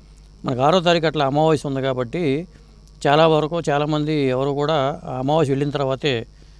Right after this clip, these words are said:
మనకి ముహూర్తం ప్రమాణ స్వీకారం చేసే అవకాశం అయితే ఉంటుంది. మరి అలా చూసుకున్నప్పుడు చంద్రబాబు నాయుడు గారికి ఆయన దీని ప్రకారం చూసుకుంటే ఎప్పుడు చే-, ఆదివారం తొమ్మిదో తారీఖు నుంచి చేస్తారా, లేకపోతే పదో తారీఖు చేస్తారా, ఎనిమిదో తారీఖు చేస్తారా అనే విషయాలు మనం ఇప్పుడు చూద్దాం.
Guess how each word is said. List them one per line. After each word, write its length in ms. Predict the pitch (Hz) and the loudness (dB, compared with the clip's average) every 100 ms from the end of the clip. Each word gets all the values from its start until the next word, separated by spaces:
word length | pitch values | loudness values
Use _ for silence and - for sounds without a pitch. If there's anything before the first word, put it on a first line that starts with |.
| - - - | -20 -20 -10
మనకి 460 | 127 120 117 104 101 | -6 -4 -4 -4 -4
ముహూర్తం 280 | 123 131 127 | -4 -4 -6
ప్రమాణ 280 | 110 127 147 | -6 -4 -4
స్వీకారం 360 | 127 135 131 | -4 -4 -4
చేసే 220 | 117 117 110 | -6 -6 -6
అవకాశం 360 | 110 123 117 | -6 -6 -6
అయితే 160 | 123 123 | -8 -8
ఉంటుంది. 380 | 113 101 101 101 - - - - - | -10 -10 -10 -12 -16 -20 -20 -16 -4
మరి 120 | 147 | 0
అలా 120 | 147 | 2
చూసుకున్నప్పుడు 800 | 151 170 175 196 175 180 156 180 - - - | 0 -2 -2 -2 0 0 0 0 -6 -20 -16
చంద్రబాబు 380 | - 131 151 | -8 -2 0
నాయుడు 180 | 160 151 | 0 0
గారికి 420 | 151 147 135 117 104 | 0 -2 -4 -6 -6
ఆయన 460 | 120 117 113 107 98 - 117 | -6 -4 -4 -6 -10 -14 -8
దీని 160 | 139 | -6
ప్రకారం 340 | 139 147 147 127 | -4 -2 -2 -4
చూసుకుంటే 440 | 120 - 110 170 - - - - - - - | -8 -8 -6 -6 -8 -20 -20 -20 -20 -20 -12
ఎప్పుడు 300 | - 127 170 | -6 -4 -2
చే-, 200 | 160 139 135 | -2 -2 -2
ఆదివారం 380 | 127 147 165 165 | 2 6 6 4
తొమ్మిదో 260 | 143 147 160 | 0 0 0
తారీఖు 260 | 143 143 | 0 -2
నుంచి 260 | 156 143 131 | -4 -2 -4
చేస్తారా, 420 | 127 131 131 175 - - - | -4 -4 -4 -6 -10 -20 -14
లేకపోతే 320 | 131 127 131 127 | -8 -4 -4 -4
పదో 280 | 127 135 | -2 0
తారీఖు 300 | 151 147 131 | 2 2 0
చేస్తారా, 400 | 131 113 117 123 | -2 -4 -6 -6
ఎనిమిదో 260 | 165 127 135 | -4 -2 0
తారీఖు 300 | 135 127 127 | -2 -4 -6
చేస్తారా 300 | 117 - 113 | -8 -8 -8
అనే 160 | 113 113 | -6 -6
విషయాలు 320 | 113 131 131 | -8 -8 -8
మనం 300 | 143 110 101 - - - - - - | -6 -8 -10 -16 -20 -20 -20 -18 -8
ఇప్పుడు 160 | 147 | -4
చూద్దాం. 280 | 123 107 101 | -4 -4 -8